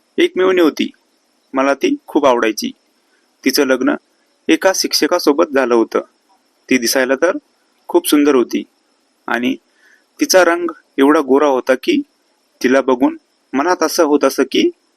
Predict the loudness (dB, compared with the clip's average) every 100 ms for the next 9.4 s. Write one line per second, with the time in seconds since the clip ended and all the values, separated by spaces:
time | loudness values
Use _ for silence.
0 | _ _ _ -2 -2 -2 -4 -6 -10 _
1 | _ _ _ _ _ _ _ _ -8 -4
2 | 0 0 -2 -6 -10 _ -4 -2 -2 -2
3 | -4 -8 _ _ _ _ _ -6 -4 0
4 | 0 0 -2 -8 -14 _ _ _ -4 0
5 | 2 0 -2 -4 _ _ _ _ _ -4
6 | 2 2 2 0 0 -2 -2 -2 0 -2
7 | -4 -8 _ _ _ _ _ _ -10 -6
8 | -2 0 0 0 -2 -2 _ _ _ _
9 | _ -2 0 0